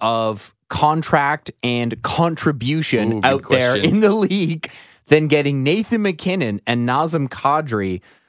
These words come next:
Speaker 1: for a combined ten point eight million? That's what most people are paying their real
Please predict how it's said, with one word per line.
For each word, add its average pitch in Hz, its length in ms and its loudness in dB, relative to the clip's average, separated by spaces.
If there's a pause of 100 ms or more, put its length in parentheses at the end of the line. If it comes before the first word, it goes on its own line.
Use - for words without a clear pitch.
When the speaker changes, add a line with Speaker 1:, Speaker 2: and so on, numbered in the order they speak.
(140)
Speaker 1:
for 147 260 2
a 131 40 -6
combined 127 720 0 (160)
ten 160 520 -2 (220)
point 135 560 -2 (320)
eight 131 380 -4 (120)
million? 107 680 -2
That's 147 340 2
what 190 180 0
most 139 340 -2
people 175 460 0
are 120 160 4
paying 123 600 -2 (540)
their 123 200 4
real 143 760 2